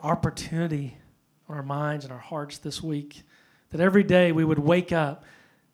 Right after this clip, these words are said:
and recognize it as an opportunity to tell somebody about you and what our community and our culture would be like if we would all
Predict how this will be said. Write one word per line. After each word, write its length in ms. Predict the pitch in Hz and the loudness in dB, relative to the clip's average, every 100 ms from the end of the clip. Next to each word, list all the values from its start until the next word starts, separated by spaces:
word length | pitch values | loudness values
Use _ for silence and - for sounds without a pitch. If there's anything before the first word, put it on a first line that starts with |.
| _ _ _ _ _ _ _ _ _ _ _ _ _ _ - | _ _ _ _ _ _ _ _ _ _ _ _ _ _ -10
and 180 | 151 151 | -4 4
recognize 680 | 175 196 180 147 143 135 135 | 4 4 0 -2 -4 -4 -6
it 120 | 156 | -8
as 120 | 147 | -10
an 120 | 143 - 170 | -10 -6 0
opportunity 920 | 175 175 170 - - 190 160 123 113 _ _ _ _ _ _ _ - | 2 0 -4 -6 -4 -2 -2 -6 -14 _ _ _ _ _ _ _ -20
to 100 | - | -10
tell 220 | - 156 | -6 -6
somebody 380 | - 139 127 120 | -6 -10 -10 -12
about 260 | 123 123 | -12 -14
you 200 | 131 120 127 _ _ _ _ _ _ _ _ _ _ _ _ - | -14 -16 -18 _ _ _ _ _ _ _ _ _ _ _ _ -8
and 140 | 147 | 0
what 420 | 160 185 - - - _ _ _ _ _ _ _ | 4 4 2 -16 -20 _ _ _ _ _ _ _
our 140 | 143 143 | -6 -6
community 680 | - 165 160 180 180 175 | -4 0 4 4 6 2
and 100 | 165 | 0
our 100 | 139 | -4
culture 500 | 127 - 185 190 - | -8 -4 0 0 0
would 240 | 170 151 131 | -2 -2 0
be 200 | 170 180 | 2 2
like 320 | 151 135 - | 0 -6 -8
if 180 | 135 - | -8 -2
we 80 | 156 | 0
would 140 | 147 | 0
all 640 | - 165 170 156 131 - | 0 2 2 2 -2 -8